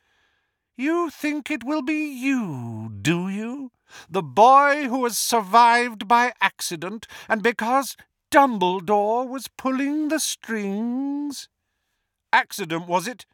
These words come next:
when my mother died to save me? asked Harry. They were still moving sideways, both of them, in that perfect circle,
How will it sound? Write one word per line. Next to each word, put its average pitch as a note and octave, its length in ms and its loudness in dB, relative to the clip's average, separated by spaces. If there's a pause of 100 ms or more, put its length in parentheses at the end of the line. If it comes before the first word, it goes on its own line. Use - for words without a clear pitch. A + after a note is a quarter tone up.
(240)
when E3+ 160 -2
my F3 140 6
mother G3 320 6
died G3 440 4
to G#3+ 100 -4
save F#3+ 420 -2
me? G3 240 -4 (520)
asked B2 360 0
Harry. B2 360 -4 (560)
They D3+ 80 -2
were C#3 100 0
still E3+ 400 -2
moving C#3 440 -4
sideways, G#2+ 720 -4
both C3+ 300 -4
of G2+ 140 -10
them, E2+ 180 -8 (240)
in B2 140 -8
that - 260 -2
perfect - 600 -10
circle, B2+ 540 -8